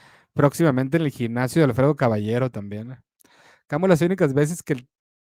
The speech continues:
terrible me da risa es cuando quema Márquez y Margarito. Me agradan los tres, pero sí me da un curón. Fíjate, el programa de ayer no lo he visto. Me lo voy a, eh, chutar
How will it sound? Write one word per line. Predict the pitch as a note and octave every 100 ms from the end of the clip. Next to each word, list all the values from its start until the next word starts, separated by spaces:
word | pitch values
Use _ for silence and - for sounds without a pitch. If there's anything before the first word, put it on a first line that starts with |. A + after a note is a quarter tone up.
| _ -
terrible | B2+ B2 C#3+ D#3+ F3+
me | D3
da | B2 C3+
risa | D3+ D#3
es | E3 -
cuando | E3+ D3+ B2
quema | C#3 C3+ D3+
Márquez | C#3 C#3+ C#3+ D#3+ D#3+ - _ _ _ _ _
y | - C3
Margarito. | B2+ A#2 A2+ A2 A#2+ - A#2+
Me | A#2+
agradan | A#2 A#2+ D3 D#3+
los | A#2+ -
tres, | C#3 E3+ - _ _ _ _ _
pero | C3+ B2+ A2+
sí | C#3
me | D3+
da | D3+
un | D3+
curón. | C#3+ D#3+ A#2+ A#2+ A2
Fíjate, | F3 G#3
el | D#3
programa | C#3+ D3+ G#3+
de |
ayer | D#3+ B2+ D#3
no | F#3
lo | F#3
he | E3+
visto. | C3 - -
Me | A#2
lo | A#2
voy | A#2+
a, | D3+ D3+ G#2
eh, | G#2 E2 F2 _
chutar | A#2+ - B2+ C3+ D3+